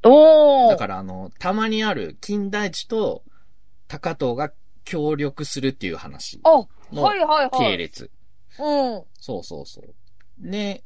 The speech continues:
Speaker 2: そこでバラになぞらえたいろんな、あの、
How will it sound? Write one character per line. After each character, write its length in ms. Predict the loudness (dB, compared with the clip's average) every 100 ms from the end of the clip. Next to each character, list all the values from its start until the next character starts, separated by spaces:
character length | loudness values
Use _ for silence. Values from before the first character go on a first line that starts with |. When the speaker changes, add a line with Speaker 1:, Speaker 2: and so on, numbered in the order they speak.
| -16
Speaker 2:
そ 160 | -14
こ 160 | -12 -10
で 120 | -8
バ 220 | -6 -4
ラ 420 | -4 -4 -6 -8 -10
に 140 | -12
な 160 | -8 -8
ぞ 140 | -6
ら 140 | -6 -4
え 80 | -6
た 180 | -8
い 80 | -8
ろ 140 | -6 -6
ん 140 | -8
な、 300 | -8 -10 -14 _ -20 -20 -20 -18 -18
あ 240 | -8 -8 -6
の、 400 | -10 -12 -14